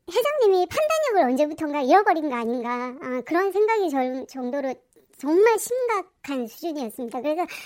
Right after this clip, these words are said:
사실 미투가 터졌을 때 좀 더 그게 커졌으면 하고 저희는 사실 바랬거든요. 근데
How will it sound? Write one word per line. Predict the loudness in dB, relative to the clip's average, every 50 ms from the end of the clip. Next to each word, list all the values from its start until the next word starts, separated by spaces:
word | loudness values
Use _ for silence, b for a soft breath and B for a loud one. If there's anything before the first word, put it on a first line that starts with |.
| B
사실 | B 0 0 2 2 0 0 0
미투가 | 0 -2 -2 0 0 0 0
터졌을 | 2 0 0 0 0 -2 -2 -4 -2 2
때 | 2 4 4 4 2 -2 B B B B B B
좀 | 2 2 4 4 4
더 | 4 2 2 0
그게 | -4 -4 0 0 0 0
커졌으면 | 0 -2 -2 0 0 0 0 0 0 0 0 0 0 0
하고 | 0 0 2 2 4 4 4 4 2 2
저희는 | 0 -2 -2 -2 -4 -4
사실 | -6 -6 -8 -8 -8
바랬거든요. | -8 -8 -8 -6 -6 -6 -6 -6 -4 -6 -6 -6 -6 -6
근데 | -6 -4 -4 -4 -4 -4 -4 -6